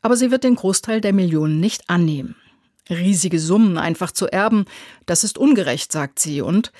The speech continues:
„es ist doch nicht Gott gegeben, dass wenige viel bekommen und viele wenig“. Deshalb setzt sie sich unter anderem für eine Vermögenssteuer ein.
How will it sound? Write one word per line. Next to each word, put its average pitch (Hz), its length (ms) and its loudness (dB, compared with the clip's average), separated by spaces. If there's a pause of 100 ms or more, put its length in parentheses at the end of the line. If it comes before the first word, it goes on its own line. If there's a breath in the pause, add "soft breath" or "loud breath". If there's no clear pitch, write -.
(400 loud breath)
„es - 160 -2
ist - 180 -4
doch 254 100 -2
nicht 156 300 -4
Gott 208 220 -2
gegeben, 214 500 2
dass 143 240 -4
wenige 175 360 0
viel 220 320 0
bekommen 175 480 -2
und 196 200 -2
viele 156 420 -6
wenig“. - 480 -8 (1000 loud breath)
Deshalb 294 320 -2
setzt - 300 -4
sie 220 80 -2
sich 214 220 -2
unter - 240 0
anderem 160 320 -2
für - 160 -8
eine 175 160 -2
Vermögenssteuer 196 880 0
ein. - 320 -8